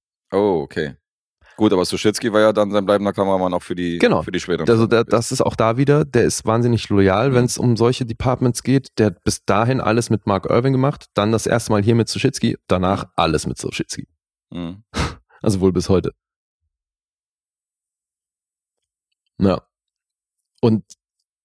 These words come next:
Speaker 2: ich sag das deswegen, weil die Bildsprache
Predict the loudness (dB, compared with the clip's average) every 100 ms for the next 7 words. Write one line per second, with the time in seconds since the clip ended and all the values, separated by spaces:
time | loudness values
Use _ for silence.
0 | _ -4 0 2 0 2 2 4 4 4
1 | 4 2 -6 _ _ _ _ _ -8 -4
2 | 0 2 2 2 4 4 2 -2 -4 -2
3 | 2 2 0